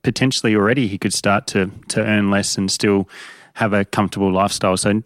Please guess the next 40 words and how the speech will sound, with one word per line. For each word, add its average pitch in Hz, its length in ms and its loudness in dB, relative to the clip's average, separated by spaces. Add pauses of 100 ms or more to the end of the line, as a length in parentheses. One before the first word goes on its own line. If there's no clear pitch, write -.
(100)
he 123 240 -2
may 113 220 4
not 107 240 -2
necessarily 104 800 -2 (440)
need 113 300 0
to 95 300 -2 (520)
work 104 280 0
five 98 240 0
days 98 240 0
a 95 60 -2
week 98 280 -2
and, 98 220 -2
and 95 160 0
invest 92 360 -2
money 98 220 0
for 110 240 -2
that 98 220 -4
point. 113 320 -4
Potentially 107 420 -2
he 98 100 0
can 117 220 0
drop 110 260 -2
to 107 120 -6
four 101 240 0
days 98 240 0
a 104 40 -2
week 95 300 -2
or 95 140 -2
three 95 260 0
days 92 300 -4
now. 113 380 -2 (600)
Um, 104 300 0
but 113 140 2
assuming 117 560 2
Michael's 113 400 0
kind 104 160 2
of 98 40 0
worked 107 240 0
through 104 220 0
his 98 260 -2